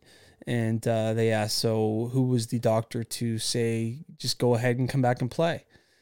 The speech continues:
Well, LeBron James said, "It was actually LeBron James," and I said, "I was good to go." He said that the doctors were saying it was healing. Uh, it was the fastest healing torn ligament in a foot they've ever seen heal. It's just a complete milk, in my opinion. I mean, that guy is just,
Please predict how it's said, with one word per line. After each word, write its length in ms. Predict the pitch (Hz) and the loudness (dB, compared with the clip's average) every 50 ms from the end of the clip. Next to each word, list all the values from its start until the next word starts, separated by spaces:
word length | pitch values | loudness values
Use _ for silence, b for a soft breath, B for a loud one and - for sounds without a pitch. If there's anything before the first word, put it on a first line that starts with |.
| _ _ _ - | _ _ _ 0
Well, 320 | 170 185 190 185 185 - - _ _ _ _ _ _ - | 2 2 2 2 0 -2 -8 _ _ _ _ _ _ -4
LeBron 300 | 135 127 160 170 180 175 | 4 6 8 8 8 8
James 320 | 160 165 165 175 170 156 - | 6 6 6 6 6 4 4
said, 180 | - 165 160 | 4 4 4
"It 120 | 165 170 170 | 4 4 2
was 160 | 165 151 160 | 2 4 4
actually 360 | 160 160 156 - 165 147 139 | 4 4 4 2 0 -2 0
LeBron 280 | 131 143 143 143 139 131 | 2 2 4 4 4 4
James," 360 | 123 139 143 139 131 120 120 | 4 4 4 4 2 2 0
and 120 | 120 120 | 0 0
I 80 | 120 120 | 0 0
said, 160 | - 131 120 | 2 2 2
"I 100 | 117 117 | 2 2
was 140 | 113 113 113 | 0 0 0
good 160 | 127 120 113 | 0 0 0
to 80 | 123 117 | 0 0
go." 300 | 123 120 113 107 107 110 | 2 2 2 0 0 -2
He 100 | 117 113 | -2 0
said 180 | - 127 120 | 0 0 0
that 120 | 120 113 - | 0 -2 -2
the 100 | 120 110 | 0 4
doctors 340 | 127 123 131 - - 135 | 4 4 4 4 2 -2
were 80 | 131 127 | -2 -2
saying 280 | - - 139 127 131 131 | 0 2 2 2 2 2
it 40 | |
was 140 | 123 113 - | 0 0 -2
healing. 540 | - - 143 135 127 127 127 131 127 123 - - | -2 0 2 2 4 4 4 2 2 0 -2 -4
Uh, 220 | 139 117 113 110 117 | -4 -2 -2 0 0
it 40 | 120 | 0
was 100 | 127 117 | -2 -2
the 80 | - | -4
fastest 540 | - - - 127 120 131 - - 127 - - | -2 2 2 4 4 2 0 -2 -4 -4 0
healing 380 | 139 135 127 123 117 113 117 - - _ b b b b b b - | 2 2 2 2 2 0 -2 -6 -12 _ b b b b b b -14
torn 380 | - - 151 143 139 135 127 127 | -8 -2 0 2 4 4 4 4
ligament 300 | 135 131 131 135 135 131 | 4 4 4 4 4 4
in 80 | 120 | 2
a 40 | 110 | 0
foot 240 | - - 135 131 131 | 0 2 2 2 4
they've 140 | 131 123 131 | 4 2 2
ever 160 | 127 123 127 | 2 2 2
seen 240 | 113 - 131 127 120 | 0 0 0 0 0
heal. 400 | 110 - 127 123 123 123 120 - B B B B B B B B B B B B B B B B B B B B B B B B _ _ _ - | 0 0 0 2 2 0 -2 -6 B B B B B B B B B B B B B B B B B B B B B B B B _ _ _ -8
It's 320 | - - - - 208 160 | -8 -2 2 4 6 8
just 200 | 247 220 - - | 8 6 6 6
a 20 | |
complete 400 | - - 196 - - 160 143 127 | 6 6 6 8 8 8 8 6
milk, 320 | 123 120 117 95 101 - - | 6 2 0 0 0 -2 -4
in 80 | 110 | -4
my 140 | 107 98 98 | -2 -2 -4
opinion. 480 | 101 98 - 117 101 98 101 104 110 - | -6 -6 -4 -6 -6 -6 -6 -8 -8 -4
I 60 | - | 0
mean, 160 | 147 147 151 165 | 4 6 6 6
that 120 | 170 165 | 6 6
guy 120 | - 175 | 8 8
is 280 | 151 143 139 135 123 - | 8 8 8 6 4 2
just, 380 | - - 117 104 - - - | 0 -2 -2 -2 -4 -6 -10